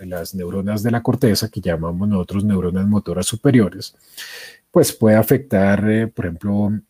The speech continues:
tener algunas anormalidades en relación con mayor tendencia a, a la rigidez por, que se llama espasticidad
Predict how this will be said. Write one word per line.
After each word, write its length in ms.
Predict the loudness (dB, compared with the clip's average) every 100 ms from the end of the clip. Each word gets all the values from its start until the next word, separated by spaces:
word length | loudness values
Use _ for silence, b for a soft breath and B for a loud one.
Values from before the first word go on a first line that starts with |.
| -8
tener 300 | -4 -2 -2
algunas 400 | -2 -2 -2 -2
anormalidades 760 | -2 -2 -2 -2 -4 -4 -4 -6
en 80 |
relación 480 | -4 -4 -4 -6 -10
con 440 | -10 -6 -4 -4 -6
mayor 420 | -8 -8 -8 -8
tendencia 800 | -6 -6 -4 -4 -4 -2 -2 -2 -8 b b b -8
a, 840 | -4 -4 -2 -4 -4 -2 -2 -2
a 40 |
la 160 | -2 -4
rigidez 720 | -6 -8 -4 0 2 2 -2 0
por, 280 | -2 -2 -6 -6
que 80 | -4
se 120 | -2
llama 160 | 0
espasticidad 880 | 0 0 0 0 0 2 4 4 0